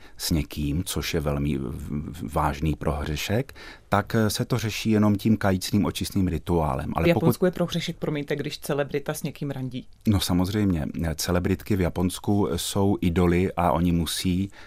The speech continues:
Speaker 1: eh, být jakoby čisté, nevinné, panenské doslova,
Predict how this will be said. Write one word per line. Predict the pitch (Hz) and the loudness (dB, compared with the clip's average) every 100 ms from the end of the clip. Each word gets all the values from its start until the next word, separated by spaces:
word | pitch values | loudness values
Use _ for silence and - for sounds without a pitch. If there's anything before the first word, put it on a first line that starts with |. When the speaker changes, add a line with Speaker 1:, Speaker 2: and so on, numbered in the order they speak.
| - - | -16 -4
Speaker 1:
eh, | 80 78 | -2 0
být | 76 82 87 90 | 0 2 2 2
jakoby | 90 80 92 98 | 0 0 0 0
čisté, | - - - - 85 | 0 -2 -2 0 0
nevinné, | 76 82 98 104 67 50 - - | 2 2 2 2 2 -4 -10 -14
panenské | - 85 98 131 147 - 73 | -4 2 4 4 0 -2 -4
doslova, | 62 - - 76 69 | -4 -6 -6 -6 -6